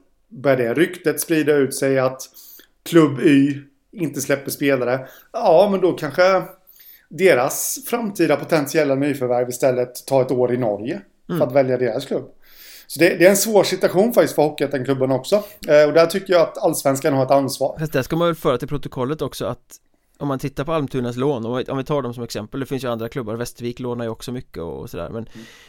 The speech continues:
Speaker 2: det är ju aldrig i stort sett från de liksom stora klubbarna i Hockeyettan, eh, klubbarna
Speaker 1: Nej.
Speaker 2: med ambitioner som,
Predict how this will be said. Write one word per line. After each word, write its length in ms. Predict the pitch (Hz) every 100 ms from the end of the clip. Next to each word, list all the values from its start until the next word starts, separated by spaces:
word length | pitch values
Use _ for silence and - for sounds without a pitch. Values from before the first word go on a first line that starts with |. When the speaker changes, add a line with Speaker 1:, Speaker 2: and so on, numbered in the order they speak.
| _
Speaker 2:
det 100 | -
är 40 | 139
ju 120 | 139
aldrig 840 | 147 147 117 107 139 175 127 - -
i 60 |
stort 260 | 143 135 -
sett 200 | 113 -
från 300 | 123 117 104 _ _ _ _ _ _ _ _
de 280 | 131 135 139
liksom 220 | 127 120
stora 400 | - 156 120 135
klubbarna 360 | 160 170 127 123
i 40 |
Hockeyettan, 640 | 131 - 117 - - 90 - _ _ _
eh, 140 | - - - -
klubbarna 240 | 143 123 120
Speaker 1:
Nej. 20 |
Speaker 2:
med 120 | 123 -
ambitioner 760 | 131 120 - 127 123 160 135 131
som, 400 | - 127 120